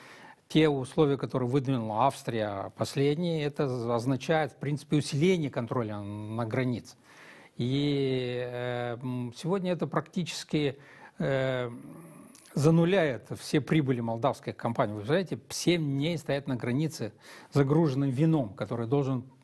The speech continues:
поступить до Нового года в Румынии и так далее. Это и технические вопросы, это и, кстати, большая техническая отсталость, э, э, эм, таможни на Румынии. В, в,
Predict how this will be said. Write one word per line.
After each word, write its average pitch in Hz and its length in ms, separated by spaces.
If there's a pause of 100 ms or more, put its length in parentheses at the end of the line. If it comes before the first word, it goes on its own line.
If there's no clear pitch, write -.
(160)
поступить 135 520 (120)
до 135 120
Нового 127 300
года 123 340
в - 100
Румынии 127 380
и 101 40
так 110 240
далее. 95 240 (380)
Это 247 200
и 165 60
технические 165 760
вопросы, 135 580
это 185 240
и, 180 340 (380)
кстати, 165 600
большая 143 640
техническая 185 720
отсталость, 160 720
э, 123 800 (460)
э, 123 840
эм, 113 640
таможни 151 460
на 101 360
Румынии. 107 400
В, 123 280
в, - 160